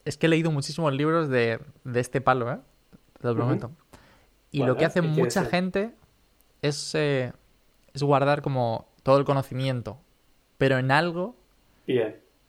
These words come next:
Speaker 1: Claro, es, es decir, el... hay un libro que se llama, eh, Los, Los Hijos del Tiempo.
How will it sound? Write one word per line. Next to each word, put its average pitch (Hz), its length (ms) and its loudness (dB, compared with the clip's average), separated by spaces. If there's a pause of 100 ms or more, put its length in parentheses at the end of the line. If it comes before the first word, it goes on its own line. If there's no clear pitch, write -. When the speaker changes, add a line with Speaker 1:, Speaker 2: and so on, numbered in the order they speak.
(180)
Speaker 1:
Claro, 143 220 4
es, 127 120 -2
es 123 280 -2
decir, 139 360 0
el... 120 480 -4 (460)
hay 143 140 0
un 147 80 2
libro 151 220 2
que - 60 0
se - 80 -6
llama, 131 640 0
eh, 113 400 -2
Los, 120 580 -6 (160)
Los 127 220 -4
Hijos 147 240 2
del 123 160 0
Tiempo. 131 500 -2